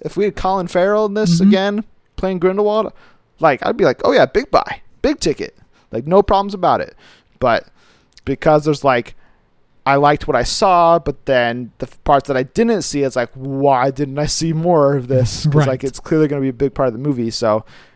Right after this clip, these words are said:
Speaker 1: it just raises questions that we probably won't get answered until the movie comes out in November.
Speaker 2: That's right.
Speaker 1: So, uh, moving on then to the actual news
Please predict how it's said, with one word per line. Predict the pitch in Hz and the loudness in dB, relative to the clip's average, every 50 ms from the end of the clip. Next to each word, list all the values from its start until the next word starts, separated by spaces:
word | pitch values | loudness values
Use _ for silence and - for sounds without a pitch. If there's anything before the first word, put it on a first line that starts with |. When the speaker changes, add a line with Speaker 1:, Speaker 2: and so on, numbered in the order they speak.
| _ _ - | _ _ -2
Speaker 1:
it | - 175 | -2 0
just | 196 170 151 | -2 0 2
raises | 160 156 139 127 123 - | 2 2 2 0 -4 -6
questions | - - 123 117 - - 131 123 123 120 - - - _ - - - - _ _ - | -4 -4 -4 -4 -4 -8 -10 -10 -10 -10 -12 -12 -14 _ -20 -20 -20 -20 _ _ -10
that | - 117 107 107 107 101 - - - - - - - | -6 -4 -2 -2 -2 -4 -6 -8 -12 -16 -16 -16 -12
we | - 143 135 | -8 -8 -8
probably | - - - 120 131 139 | -4 -4 -2 -2 -2 -2
won't | 143 147 - | -2 -4 -4
get | 147 143 | -4 -4
answered | 147 151 - 165 165 | -4 -4 -6 -6 -6
until | 156 - 160 | -6 -6 -6
the | 151 | -4
movie | 160 160 156 151 | -4 -4 -6 -6
comes | - - 165 147 | -8 -10 -8 -6
out | 175 175 | -6 -6
in | 160 151 | -6 -8
November. | 156 151 180 185 151 117 107 101 - - - - - - - - - _ _ _ _ _ _ _ _ _ _ | -8 -10 -10 -10 -10 -12 -12 -14 -16 -20 -20 -20 -20 -20 -20 -20 -20 _ _ _ _ _ _ _ _ _ _
Speaker 2:
That's | 160 151 - | -8 -6 -4
right. | 233 285 240 - _ _ _ _ _ _ _ _ - - - - | -6 -6 -6 -10 _ _ _ _ _ _ _ _ -20 -20 -20 -20
Speaker 1:
So, | - - 127 117 107 - 107 - - - - - - - - - | -8 -2 0 0 0 0 -2 -8 -18 -20 -20 -20 -20 -16 -6 0
uh, | - 135 127 120 - | 2 4 4 4 2
moving | 147 156 180 190 226 196 | 0 -2 -2 -2 -2 -2
on | 147 170 185 185 175 | 0 0 0 0 0
then | 165 175 175 165 147 95 | 0 0 0 -2 -4 -8
to | - - - 180 | -8 -6 -2 0
the | 170 185 | 2 2
actual | 175 - - 147 | 0 0 -4 -8
news | 139 151 170 202 262 294 277 247 226 220 185 - - | -10 -8 -6 -4 -4 -4 -4 -4 -4 -6 -6 -8 -12